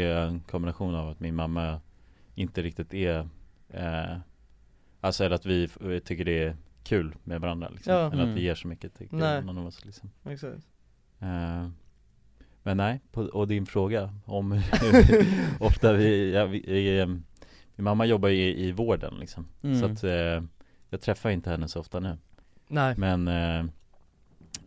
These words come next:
Speaker 1: eh, vi ringer väl varann kanske en gång i veckan i alla fall, minst.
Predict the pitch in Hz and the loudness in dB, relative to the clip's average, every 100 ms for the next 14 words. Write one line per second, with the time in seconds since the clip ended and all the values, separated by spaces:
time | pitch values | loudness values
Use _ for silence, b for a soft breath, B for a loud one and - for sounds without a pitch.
0 | - 95 87 82 78 95 92 - 95 90 | -12 -10 -8 -10 -12 -14 -16 -6 -2 0
1 | 107 107 90 90 87 85 82 82 85 - | 0 0 0 0 0 0 -2 -4 -6 -6
2 | 82 78 78 b b b b b b - | -4 -6 -8 b b b b b b -20
3 | - - 104 95 90 85 80 - 92 85 | -20 -6 -2 2 2 2 -2 -4 -6 -6
4 | 82 90 95 92 - - | -10 -6 -6 -6 -10 -18